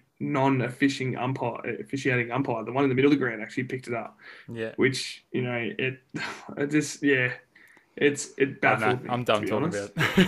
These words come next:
Speaker 2: <laughs>
Speaker 1: Yeah,
Speaker 2: It's
Speaker 1: let's
Speaker 2: gonna
Speaker 1: move on.
Speaker 2: annoy
Speaker 1: Let's
Speaker 2: me.
Speaker 1: talk
Speaker 2: Yeah.
Speaker 1: about,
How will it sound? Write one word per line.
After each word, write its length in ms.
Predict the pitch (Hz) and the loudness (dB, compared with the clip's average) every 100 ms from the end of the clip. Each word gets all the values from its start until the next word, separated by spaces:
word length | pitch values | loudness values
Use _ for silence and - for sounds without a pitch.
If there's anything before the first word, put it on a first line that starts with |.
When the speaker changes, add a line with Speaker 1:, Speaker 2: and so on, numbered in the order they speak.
| 196 | 6
Speaker 2:
<laughs> 400 | 165 - 151 - 147 - - - | 2 2 0 0 -8 -8 -18 -16
Speaker 1:
Yeah, 60 | 127 | -2
Speaker 2:
It's 80 | |
Speaker 1:
let's 180 | 160 190 | 2 4
Speaker 2:
gonna 140 | - 185 | 6 6
Speaker 1:
move 80 | 107 | 4
on. 80 | 104 | 4
Speaker 2:
annoy 80 | 101 | 4
Speaker 1:
Let's 220 | 165 - | 4 6
Speaker 2:
me. 60 | 190 | 6
Speaker 1:
talk 100 | 160 | 8
Speaker 2:
Yeah. 100 | 107 | 6
Speaker 1:
about, 180 | 98 | 6